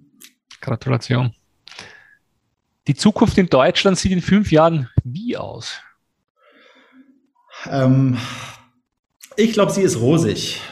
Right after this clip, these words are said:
Speaker 2: Wenn wir an der Stelle die, die, die Chancen und Möglichkeiten, die sich hier jetzt auftun, und covid neunzehn ist auch ein Entwicklungstreiber, glaub ich, an der Stelle, wenn wir die nutzen,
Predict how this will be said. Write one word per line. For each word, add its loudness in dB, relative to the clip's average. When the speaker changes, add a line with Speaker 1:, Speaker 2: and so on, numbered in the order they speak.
Speaker 2:
Wenn -2
wir 0
an 0
der 2
Stelle 0
die, 0
die, 0
die -4
Chancen -6
und 0
Möglichkeiten, -4
die -6
sich -4
hier 0
jetzt -2
auftun, -4
und -4
covid -6
neunzehn -2
ist -10
auch -8
ein -6
Entwicklungstreiber, -8
glaub -8
ich, -6
an -6
der -2
Stelle, -6
wenn -2
wir -2
die 0
nutzen, -2